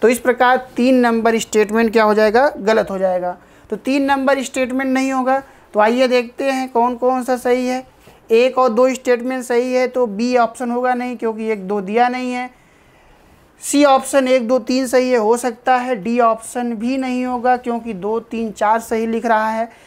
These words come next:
बचा आपके पास ए option और सी option। ए option में दिया है एक, दो सही है और सी option में एक, दो, तीन सही है। तो तीन number statement गलत हो गया,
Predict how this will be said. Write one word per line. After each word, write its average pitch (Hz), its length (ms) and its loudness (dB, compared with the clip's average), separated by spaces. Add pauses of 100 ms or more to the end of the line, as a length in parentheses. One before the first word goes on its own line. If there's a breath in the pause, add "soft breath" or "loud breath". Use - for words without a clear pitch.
(240 loud breath)
बचा 226 260 2
आपके 262 280 2
पास 254 420 0 (180)
ए 247 120 2
option 254 440 0
और 247 140 2
सी 226 280 -2
option। 190 420 0 (640 soft breath)
ए 269 160 6
option 269 420 2
में 277 180 0
दिया 269 240 2
है 269 160 0
एक, 240 480 0
दो 262 180 0
सही 269 320 -2
है 269 280 2 (340 loud breath)
और 214 100 4
सी 269 240 -4
option 247 440 -2
में 247 260 -8 (100)
एक, 233 300 -2
दो, 247 160 -4
तीन 233 360 -4
सही 233 300 -6
है। 233 240 -6 (260 loud breath)
तो 233 80 -4
तीन 269 380 0
number 262 380 0
statement 233 540 -4
गलत 240 300 -2
हो 254 120 -2
गया, 254 280 2